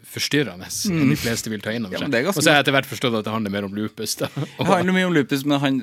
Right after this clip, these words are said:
Speaker 2: det handler, det er fortsatt en god serie. Han er, det er mørke greier. Han
Speaker 1: Mm.
Speaker 2: er, han vil jo egentlig bare dø.
Speaker 1: Mm.
Speaker 2: Så det er jo en fin ting.
Speaker 1: Ja. I hvert fall stand-up har jo der venninna, eh, og, eh,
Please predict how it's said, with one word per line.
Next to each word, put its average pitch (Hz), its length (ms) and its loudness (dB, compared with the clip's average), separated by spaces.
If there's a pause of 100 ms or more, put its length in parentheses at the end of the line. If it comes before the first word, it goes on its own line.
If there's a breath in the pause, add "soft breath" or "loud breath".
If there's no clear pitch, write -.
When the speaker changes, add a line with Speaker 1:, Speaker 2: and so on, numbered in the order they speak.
Speaker 2:
det 131 160 2
handler, 117 300 0
det 110 100 0
er 110 60 2
fortsatt 113 320 -8
en 226 100 -2
god 147 140 -2
serie. 113 240 0
Han 120 240 0
er, 107 180 0
det 104 200 0
er 104 60 2
mørke 139 640 -2
greier. 104 260 -2 (120)
Han - 140 0
Speaker 1:
Mm. 135 80 2
Speaker 2:
er, 107 160 -4
han 131 280 -2
vil 101 200 -2
jo 98 140 0
egentlig 95 260 -4
bare 95 160 -2
dø. 101 140 -4 (240)
Speaker 1:
Mm. 151 340 -4
Speaker 2:
Så 117 160 -6
det 117 140 2
er - 20 0
jo 104 380 -2 (1500 soft breath)
en 113 100 -2
fin 104 220 0
ting. 113 180 -6 (200)
Speaker 1:
Ja. 139 180 2
I - 920 -18
hvert 165 100 6
fall 139 100 -2
stand-up 143 320 2
har 120 160 0
jo - 20 0
der 107 160 0
venninna, 110 480 -2 (360 soft breath)
eh, 98 560 -2 (840)
og, - 160 -18
eh, 127 240 -10